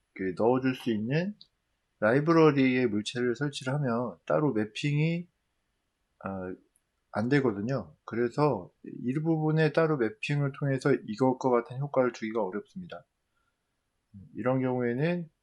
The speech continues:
조명을 설치를 해서 조명 중에서, 어, 라이트 필이라는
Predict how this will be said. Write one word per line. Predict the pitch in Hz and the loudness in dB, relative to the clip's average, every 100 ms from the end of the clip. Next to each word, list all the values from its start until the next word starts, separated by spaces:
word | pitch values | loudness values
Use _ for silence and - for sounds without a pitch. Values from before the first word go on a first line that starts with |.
| - | -6
조명을 | 120 143 147 143 | 0 2 2 0
설치를 | 131 131 - 127 113 | 0 -4 -4 -4 -4
해서 | 104 143 117 - _ - _ _ _ _ _ _ _ _ _ _ _ _ _ _ _ _ - _ _ _ _ _ _ _ _ _ - - - - - | -4 -2 -2 -6 _ -20 _ _ _ _ _ _ _ _ _ _ _ _ _ _ _ _ -20 _ _ _ _ _ _ _ _ _ -16 -16 -18 -12 -2
조명 | 131 147 | 2 2
중에서, | 139 135 131 160 165 131 - | 2 0 2 4 2 0 -6
어, | 101 98 | -4 0
라이트 | - 120 131 127 | 2 2 2 -2
필이라는 | - 196 185 147 117 110 127 | 0 2 4 4 4 0 -4